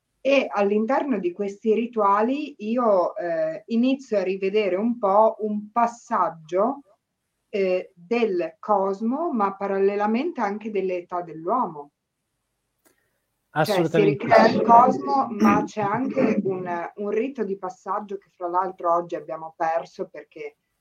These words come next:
Speaker 1: mentre per la donna si festeggia ancora l'arrivo del menarca, per l'uomo non c'è più festa ormai,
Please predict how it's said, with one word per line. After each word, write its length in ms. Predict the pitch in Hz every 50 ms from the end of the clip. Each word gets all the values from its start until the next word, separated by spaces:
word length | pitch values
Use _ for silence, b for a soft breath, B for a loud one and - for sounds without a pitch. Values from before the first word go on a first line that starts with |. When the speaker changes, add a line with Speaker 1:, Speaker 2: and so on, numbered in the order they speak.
| _ _ _ _
Speaker 1:
mentre 400 | - 175 185 202 214 220 220 196
per 160 | 202 190 180 180
la 140 | 180 175
donna 340 | 175 175 170 175 185 196 196
si 200 | 190 - - 185
festeggia 520 | 180 180 175 170 - - 190 185 180 180 175
ancora 580 | 175 170 170 - 190 185 180 175 170 160 156 156
l'arrivo 460 | 160 165 165 170 175 175 175 175 175 175
del 180 | 170 165 170
menarca, 680 | 175 180 180 175 170 170 170 170 175 - - 185 175
per 160 | 175 180 170 165
l'uomo 320 | 165 165 160 165 165 165
non 200 | 165 160 156 160
c'è 200 | 170 170 170 175
più 180 | 170 - 165 156
festa 560 | - _ 170 160 151 151 - _ _ 160 156
ormai, 540 | 160 170 165 156 - 143 151 160 165 170